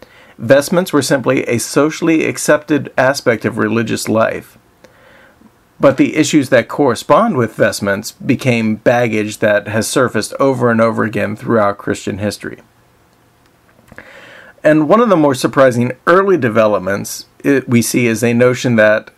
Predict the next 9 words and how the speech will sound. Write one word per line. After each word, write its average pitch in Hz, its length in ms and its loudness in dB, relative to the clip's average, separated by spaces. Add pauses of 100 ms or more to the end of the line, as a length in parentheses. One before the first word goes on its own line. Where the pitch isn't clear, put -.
(140)
because 131 720 0 (300)
often 120 460 2
these 110 420 0
vestments 117 760 -2
got 120 300 0
their 110 600 0
ideas 107 460 -2
from 117 220 -2
the 104 180 -4